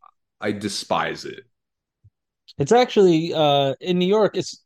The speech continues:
Speaker 2: kind of funny. It's like a regional thing. Like, uh,
Speaker 1: Mm-hmm.
Speaker 2: more upstate, upstate New Yorkers, um,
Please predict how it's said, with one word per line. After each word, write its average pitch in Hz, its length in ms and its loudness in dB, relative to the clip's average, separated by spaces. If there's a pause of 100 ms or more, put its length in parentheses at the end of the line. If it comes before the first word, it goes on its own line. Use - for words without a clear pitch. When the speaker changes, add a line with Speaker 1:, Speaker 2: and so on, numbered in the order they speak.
(160)
Speaker 2:
kind 202 140 2
of 151 60 -2
funny. 185 280 -2
It's 151 140 -2
like 147 160 0
a 135 60 -4
regional 165 500 -6
thing. 190 280 -2 (920)
Like, 135 220 -6
uh, - 20 -6
Speaker 1:
Mm-hmm. 104 220 -4
Speaker 2:
more 185 200 2
upstate, 185 640 2 (840)
upstate 175 400 -2
New 175 80 -4
Yorkers, 180 680 -2 (800)
um, 135 460 -8